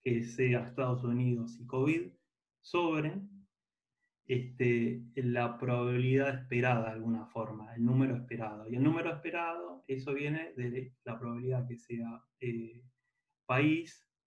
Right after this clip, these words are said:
y, eh, la probabilidad que sea un habitante de Estados Unidos y la probabilidad de que tenga el coronavirus. La multiplicación de las dos, es, eso, este,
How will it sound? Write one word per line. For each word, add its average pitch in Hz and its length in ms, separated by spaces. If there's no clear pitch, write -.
y, 135 500
eh, 117 440
la 117 140
probabilidad 123 460
que 117 100
sea 117 600
un 120 160
habitante 120 360
de 123 60
Estados 135 320
Unidos 165 460
y 123 60
la 117 120
probabilidad 120 420
de 127 80
que 117 80
tenga 120 220
el 120 60
coronavirus. 117 840
La 117 100
multiplicación 120 680
de 135 80
las 127 100
dos, 123 380
es, 123 220
eso, 127 540
este, 104 480